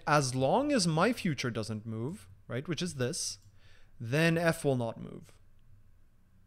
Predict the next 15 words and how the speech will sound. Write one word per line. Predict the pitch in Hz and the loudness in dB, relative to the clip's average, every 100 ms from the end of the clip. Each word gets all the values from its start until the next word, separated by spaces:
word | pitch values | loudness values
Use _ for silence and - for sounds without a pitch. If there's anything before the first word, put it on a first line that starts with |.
| - - - | -20 -14 -2
Yeah? | 131 233 - - - - - - - - - - - - | 0 0 -4 -20 -20 -20 -20 -20 -20 -20 -20 -20 -20 -6
And | 170 165 | 0 2
so | 165 | 2
this | 180 226 | 2 0
is | 214 - 135 | -2 -6 -6
because | 151 - 160 | 0 2 0
here | - 277 277 | 0 2 4
we | 156 | 4
can | 143 147 | 2 0
rely | 127 131 131 151 180 160 | 2 2 2 4 4 4
on | 135 | 2
this | 127 | -2
thing | - 135 | -2 -4
called | 123 - 123 117 - | -4 -2 -2 -2 -6
structural, | - 143 - - 139 123 123 117 | -4 -2 -2 0 0 2 0 -2